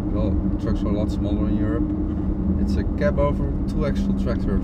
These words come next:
Speaker 1: three axle trailers. Bit different, uh, configuration than here.
Speaker 2: Mm-hmm.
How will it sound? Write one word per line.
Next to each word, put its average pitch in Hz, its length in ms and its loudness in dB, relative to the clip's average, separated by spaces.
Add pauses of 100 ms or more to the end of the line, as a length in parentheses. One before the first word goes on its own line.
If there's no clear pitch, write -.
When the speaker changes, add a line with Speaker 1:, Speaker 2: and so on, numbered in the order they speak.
(100)
Speaker 1:
three - 140 0
axle - 340 0
trailers. - 400 0 (400)
Bit - 160 0
different, 98 480 0
uh, 98 40 2 (120)
configuration 98 680 0
than 95 360 0
here. 98 180 2
Speaker 2:
Mm-hmm. - 1160 0